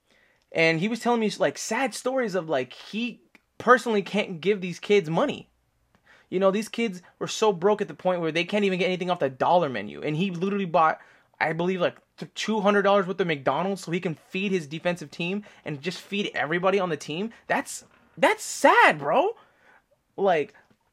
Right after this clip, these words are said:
honestly, man, like, how do you, how does colleges go through that and just believe, like, "Ah, they're fine, man"? When these kids are starving, these kids are getting, these kids are becoming homeless.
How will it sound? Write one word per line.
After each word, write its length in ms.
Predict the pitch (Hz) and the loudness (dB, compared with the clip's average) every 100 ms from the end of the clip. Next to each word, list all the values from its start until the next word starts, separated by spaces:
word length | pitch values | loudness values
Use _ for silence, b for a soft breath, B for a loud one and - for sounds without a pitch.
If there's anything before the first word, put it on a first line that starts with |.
| _ - | _ 2
honestly, 520 | 302 427 349 170 147 | 4 6 4 0 0
man, 240 | 143 247 | 4 4
like, 240 | 247 175 - | 4 2 -2
how 460 | 156 151 190 254 | -2 -2 4 4
do 60 | 339 | 4
you, 200 | 311 196 | 4 2
how 160 | 226 | 4
does 160 | 349 349 | 4 4
colleges 400 | - 254 247 202 | 4 6 6 2
go 260 | 147 170 226 | 4 4 4
through 240 | - 143 | -2 -2
that 320 | 127 131 - b b _ | 2 0 -2 b b _
and 120 | 175 | -2
just 160 | 185 165 | -2 -4
believe, 240 | 170 175 | 0 2
like, 260 | 160 143 - - | 2 2 -4 -12
"Ah, 80 | 233 | 2
they're 140 | 226 | 2
fine, 400 | 220 170 165 135 | 4 4 4 4
man"? 260 | 127 131 143 b b | 2 0 -2 b b
When 80 | - | -4
these 140 | 196 196 | -4 -2
kids 180 | 220 | 0
are 80 | 180 | 0
starving, 720 | - - - 143 147 160 190 214 b _ | -2 -4 4 6 6 2 -4 -8 b _
these 120 | 160 | -12
kids 240 | - 226 | -2 0
are 60 | 196 | 2
getting, 340 | 190 175 165 | 0 -2 -6
these 160 | 165 151 | -10 -10
kids 260 | - 220 | -2 -2
are 40 | 214 | -2
becoming 320 | 196 202 175 | -2 -2 -4
homeless. 500 | 131 190 185 147 - | -4 -4 -2 -4 -6